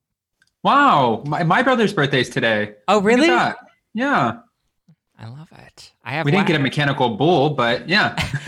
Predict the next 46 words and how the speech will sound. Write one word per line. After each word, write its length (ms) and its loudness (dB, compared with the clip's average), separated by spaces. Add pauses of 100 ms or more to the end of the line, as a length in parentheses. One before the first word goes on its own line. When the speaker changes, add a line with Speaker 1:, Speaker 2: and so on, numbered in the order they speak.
(100)
Speaker 2:
I 120 0
actually 340 0
have 160 0
three 440 0
brothers' 440 2
birthdays 600 0
this 380 -2
mo-, 220 -4
in 120 -2
the 60 -2
first 320 -2
two 120 -2
weeks 200 -2
of 60 -4
March. 300 2
It's 160 -8
my 160 -2
dad, 380 -2
my 140 0
mom, 460 2
and 220 -4
three 240 -2
of 100 -4
my 140 -2
brothers. 500 -6 (880)
Speaker 1:
Oh 60 -8
my 280 -4
gosh. 480 -2
I 140 0
Speaker 2:
So, 80 2
Speaker 1:
ha-, 100 4
I, 120 2 (300)
Speaker 2:
it's 140 -4
an 60 0
Speaker 1:
honestly, 180 -2
Speaker 2:
expensive 300 0
Speaker 1:
at 80 -2
this 80 2
Speaker 2:
month. 160 -2
Speaker 1:
point, 280 -4 (640)
there's 260 0
so 320 -2
many. 240 -2
I 60 -2
have 220 -2
a, 240 -8